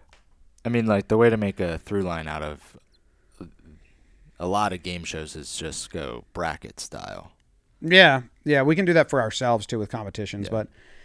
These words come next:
Speaker 2: you want, I, you want it to all be little, you know, little competitions or trivia involved. I don't know. We'll have to think about it.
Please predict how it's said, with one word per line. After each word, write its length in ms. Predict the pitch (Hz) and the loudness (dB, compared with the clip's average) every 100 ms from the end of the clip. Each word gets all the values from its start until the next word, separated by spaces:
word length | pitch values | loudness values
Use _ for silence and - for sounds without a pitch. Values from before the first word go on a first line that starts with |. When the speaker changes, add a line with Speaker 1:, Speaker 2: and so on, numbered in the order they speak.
| - - - | -20 -20 -6
Speaker 2:
you 180 | 214 196 | 4 6
want, 220 | 220 214 | 6 6
I, 80 | 160 175 | 6 6
you 340 | 262 190 202 - - - - | 6 6 6 2 -16 -20 -10
want 280 | 156 160 151 | 0 4 4
it 60 | |
to 60 | - | 4
all 160 | 127 131 | 4 6
be 140 | 127 | 4
little, 260 | 120 120 - | 4 2 0
you 180 | 151 143 | 2 4
know, 60 | 131 | 6
little 200 | 143 151 | 6 6
competitions 840 | 143 135 - 131 - 127 127 113 | 4 0 2 2 2 2 2 2
or 340 | 107 104 95 - - _ | 2 2 0 -6 -20 _
trivia 420 | - 156 139 135 131 | -2 4 6 6 6
involved. 520 | 123 123 120 120 120 | 6 6 6 6 6
I 80 | 151 | 8
don't 80 | |
know. 180 | 170 101 101 | 6 4 2
We'll 100 | 131 | 2
have 60 | |
to 80 | 147 | 0
think 260 | - 127 104 | -2 -4 -4
about 220 | 95 95 | -4 -4
it. 120 | 95 | -8